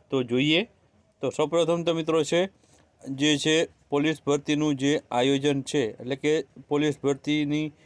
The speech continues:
જે છે સંપૂર્ણ ડિટેલ અથવા તો આયોજન છે તમને પંદર ડિસ-, પાંચ ડિસેમ્બર સુધીમાં છે તમને માહિતી મળી જશે કે ક્યારે છે રનિંગ આવશે, ક્યારે લેખિત પરીક્ષા આવશે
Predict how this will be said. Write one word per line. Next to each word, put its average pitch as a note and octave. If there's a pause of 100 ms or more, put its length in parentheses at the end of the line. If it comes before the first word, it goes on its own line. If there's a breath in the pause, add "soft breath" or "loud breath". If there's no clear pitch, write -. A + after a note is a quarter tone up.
(220 soft breath)
જે C3+
છે D#3
સંપૂર્ણ C#3+
ડિટેલ B2+
અથવા B2
તો C#3
આયોજન C#3+
છે D3
તમને C#3
પંદર C#3+
ડિસ-, C3+
પાંચ C#3+
ડિસેમ્બર C#3
સુધીમાં B2
છે C#3+
તમને B2 (460 loud breath)
માહિતી B2+
મળી C#3
જશે C#3
કે C3+
ક્યારે C3
છે B2 (280 loud breath)
રનિંગ C3+
આવશે, C3+
ક્યારે B2+
લેખિત A#2
પરીક્ષા C3+
આવશે C3+